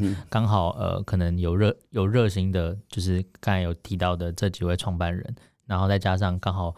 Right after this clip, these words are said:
Speaker 2: 国外有这样的药物，然后由您牵线这样，然后可能社会大众他也关心这个议题。
Speaker 1: 是。
Speaker 2: 对，然后刚好也被政府看到了，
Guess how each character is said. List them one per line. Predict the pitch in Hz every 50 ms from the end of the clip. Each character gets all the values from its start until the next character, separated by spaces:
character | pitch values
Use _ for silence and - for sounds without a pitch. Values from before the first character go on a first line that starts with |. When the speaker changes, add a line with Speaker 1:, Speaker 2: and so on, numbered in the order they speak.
| - - - - _
Speaker 2:
国 | - - 101 98
外 | 107 104 101
有 | 92 85 85
这 | - -
样 | 98 90
的 | 85
药 | 87 92 87 87
物， | 90 87 85 87 - -
然 | 95 90 95
后 | 95 95 92
由 | 92 92 87 87
您 | 92 92 90 90 90 95
牵 | - - 90 87
线 | 87 - 98 85 85
这 | 80 87
样， | 85 87
然 | 95 - _
后 | - 104
可 | - 101
能 | 92 92
社 | - 113
会 | 104 104
大 | 101 101 98
众 | 98 104 98 95
他 | 90 92 95
也 | 92 87 85 -
关 | - 98 95 98
心 | 90 95 90
这 | - 92
个 | 92
议 | 95 92 90
题。 | 92 - - - -
Speaker 1:
是。 | - - 101 95 87 - - - _ -
Speaker 2:
对， | 107 98
然 | 95 98
后 | 104 113
刚 | - 110 107
好 | 104
也 | 90 85
被 | 92 92 95
政 | 92 - 95
府 | 90 95
看 | - - 101 85 82
到 | 85 87 85
了， | - - - -